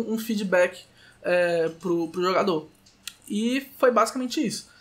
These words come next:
É, essa, é, esse é meio que o post-mortem do Untitled Glue Game. Então, é, se vocês gostaram de saber como é que é, tipo, o processo de,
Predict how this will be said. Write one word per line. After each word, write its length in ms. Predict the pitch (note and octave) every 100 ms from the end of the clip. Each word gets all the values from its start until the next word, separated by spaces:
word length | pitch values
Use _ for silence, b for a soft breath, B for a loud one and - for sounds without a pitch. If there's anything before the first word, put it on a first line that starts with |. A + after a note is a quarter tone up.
| B B B
É, 360 | F3+ E3+ E3 -
essa, 480 | F#3 G3 A#3 A3+ A3
é, 220 | G3 F#3 -
esse 260 | F#3+ A#3
é 120 | G#3+ G3
meio 220 | F#3+ F#3+
que 100 | A3
o 40 |
post-mortem 880 | - G3+ F#3+ G3 F3+ F3+ - F#3+ F#3 F3+
do 220 | F#3+ A3 A3
Untitled 580 | A3 A3 F3+ F#3+ G3+ E3
Glue 260 | E3 G3
Game. 420 | F3 D#3+ D#3 D#3+ D#3+ _ B B B B _
Então, 500 | G3+ A3 C4 C4+ C#4
é, 260 | G#3+ G3+ G3
se 60 |
vocês 260 | G3+ A3+ C4+
gostaram 520 | C4+ C4+ A3+ G#3 G#3+
de 80 | G3+
saber 280 | - G#3 F#3+
como 180 | G#3+ F#3+
é 40 |
que 160 | F#3+ F3+
é, 120 | F3+
tipo, 200 | - F#3+
o 40 |
processo 560 | - F3+ - E3 E3 F#3
de, 540 | D#3 E3+ E3 D#3+ D#3+